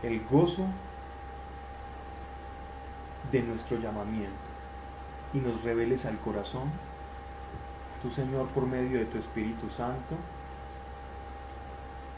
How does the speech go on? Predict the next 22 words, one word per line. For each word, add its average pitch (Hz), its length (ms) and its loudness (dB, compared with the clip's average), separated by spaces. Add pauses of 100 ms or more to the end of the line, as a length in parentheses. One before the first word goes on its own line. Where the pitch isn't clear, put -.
(600)
que 131 60 0
nos 113 220 0
reveles 113 640 2 (1700)
la 120 100 4
unión 127 360 4
que - 80 0
tenemos 110 460 0
contigo 110 500 0 (880)
y 139 60 6
un 117 180 2 (140)
poco 156 340 4 (2750)
dentro 120 400 4
del 117 100 2
Señor, 120 580 0
de 113 120 2
la 113 140 2
relación 113 400 -2
que 123 100 2
tienes 127 260 -2
con 107 140 -4 (100)
cada 113 200 2
uno, 98 340 0